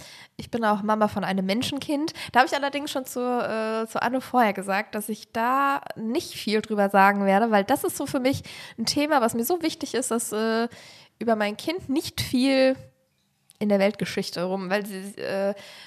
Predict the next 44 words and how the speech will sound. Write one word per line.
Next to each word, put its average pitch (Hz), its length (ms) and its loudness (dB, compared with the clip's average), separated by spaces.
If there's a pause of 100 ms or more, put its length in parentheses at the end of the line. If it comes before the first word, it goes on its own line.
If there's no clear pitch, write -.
(140)
das - 120 -10
Kind 277 160 -2
kann 277 160 0
das 254 120 -4
halt 247 120 -2
nicht 220 140 -2
selbst 185 280 -2
sagen, 208 420 0 (1160)
ob 208 160 6
es 214 100 0
darauf 180 340 -6
Bock - 260 0
hat. 202 220 -4 (380)
Es - 120 -10
ist - 240 -12
ein 196 80 -14
Kleinkind, 220 720 2 (160)
<laughs> - 160 -8
aber 220 140 -2
das - 160 0
ist - 100 -8
tatsächlich 220 340 -2
auch 285 80 0
irgendwie 214 260 0
so 202 140 -2
das 185 160 -2
Einzige, 196 320 -2
was 185 80 2
ich 175 60 -4
dazu 190 220 -4
sagen 185 260 -2
will. 185 80 -2
Weil 185 260 -2
man, 196 340 -6 (100)
also 202 200 -2
ich 214 160 -4
hab 247 240 -6
zweitausendeinundzwanzig 247 1200 -2
war 208 160 2
ich 220 120 -4
medial 220 540 0
ein 220 140 2
bisschen 226 260 -4
präsenter. 240 720 2